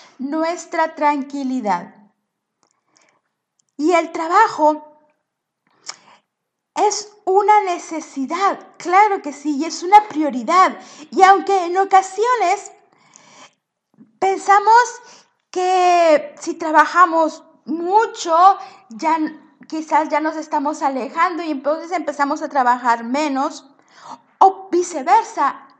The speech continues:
trabajamos menos, descansamos más, trabajamos más, descansamos menos.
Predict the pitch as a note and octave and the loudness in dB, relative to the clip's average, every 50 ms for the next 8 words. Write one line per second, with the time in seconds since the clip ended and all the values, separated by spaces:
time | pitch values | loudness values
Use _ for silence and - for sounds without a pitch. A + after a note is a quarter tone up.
0 | _ _ - D4+ D4 D4 D4 C#4 C#4 - D4 D4+ D#4 D4 C#4+ D#4+ D#4 D#4 D#4+ E4 | _ _ -10 -6 -2 0 0 0 0 0 -2 -2 -2 -2 -2 -2 -2 -2 -2 -4
1 | D#4+ - - _ _ _ - - - - - _ - G#3+ A3 G#3+ G#3+ A3 A3 A3+ | -8 -12 -18 _ _ _ -20 -20 -20 -20 -20 _ -16 -14 -12 -10 -8 -8 -8 -4
2 | A#3 C4+ F4+ G4+ F4+ D4 C#4+ D4 D4+ E4 D#4+ - - _ _ _ _ _ _ _ | 0 2 2 2 2 0 0 -2 -2 -2 -4 -8 -18 _ _ _ _ _ _ _
3 | _ B3+ D4+ D4 D4+ - C#4+ C4+ C4 B3+ - C4+ B3+ B3+ B3 A#3 A3+ A3 A3 - | _ -4 -4 -4 -4 -6 -8 -8 -8 -6 -4 -4 -4 -4 -4 -8 -10 -12 -12 -14
4 | - G#3 A#3 C4 D#4 D#4+ D4 C#4+ C#4+ - - - _ _ _ _ - _ _ _ | -10 -4 0 0 2 2 2 0 -2 -4 -10 -20 _ _ _ _ -20 _ _ _
5 | _ _ _ _ _ _ _ _ - C#4+ C#4+ C#4+ D4 D4+ D4 D4+ D4+ C4 C#4 C#4 | _ _ _ _ _ _ _ _ -4 0 2 2 2 2 2 0 0 0 0 -2
6 | C4 A#3+ C4 D4+ E4+ F4 D#4+ C#4+ B3+ C#4 C#4 - C#4+ C#4 C#4+ C#4 C#4+ B3+ C4 B3 | -2 0 0 0 2 2 0 -2 -4 -8 -8 -4 -4 -4 -2 -2 -2 -2 -2 -4
7 | B3 A#3 A3 A3+ A#3+ C4+ D4+ D#4 C#4+ B3+ A#3 A#3 B3 B3+ - - - | -6 -8 -8 -4 0 0 2 2 0 0 -2 -4 -6 -8 -10 -16 -20